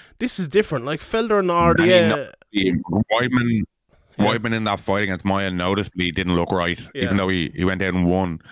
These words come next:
Speaker 2: Compared
Speaker 1: Mm-hmm.
Speaker 2: to what he'd been doing before and what he did after, uh, directly after, he, he didn't look himself because these, <laughs> you know, these weight cuts are, are no joke. These guys are cutting, a lot of these guys are cutting as much as they,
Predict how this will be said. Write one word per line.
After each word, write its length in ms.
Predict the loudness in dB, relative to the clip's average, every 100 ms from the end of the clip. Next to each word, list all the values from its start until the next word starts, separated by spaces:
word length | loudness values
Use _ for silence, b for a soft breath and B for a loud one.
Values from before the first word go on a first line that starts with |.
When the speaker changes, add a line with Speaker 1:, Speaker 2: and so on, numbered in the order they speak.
| B
Speaker 2:
Compared 240 | -2 -2 0
Speaker 1:
Mm-hmm. 40 |
Speaker 2:
to 40 | -2
what 80 |
he'd 100 | -2
been 80 | -2
doing 220 | -2 -2
before 320 | -2 0 0 0
and 80 |
what 120 | 0 -2
he 60 |
did 160 | -2 -2
after, 500 | -2 -4 -2 -4 -4 B B B B B
uh, 80 | -4
directly 340 | -2 -2 -2
after, 380 | -4 -4 -2 -2
he, 240 | 0 0 -2
he 180 | -2
didn't 240 | -2 -2 -2
look 120 | -2
himself 440 | -2 -2 -2 -4
because 380 | -4 -2 0 0
these, 340 | -2 -2 -4 -4
<laughs> 40 |
you 160 | -2 -2
know, 180 | -4 -6 B B B
these 160 | -2 0
weight 180 | 0 -2
cuts 220 | -4 -2
are, 220 | -2 -2
are 120 | -2
no 160 | -2 -2
joke. 240 | -2 -2
These 140 | -2 -2
guys 160 | -2 -2
are 80 |
cutting, 400 | -2 -2 0 0 -2 B B B B
a 60 |
lot 140 | -2 0
of 60 |
these 140 | -2 -2
guys 160 | -2
are 80 | -2
cutting 240 | -2 -2 0
as 100 | 0
much 180 | -2
as 120 | 0 0
they, 300 | 0 -2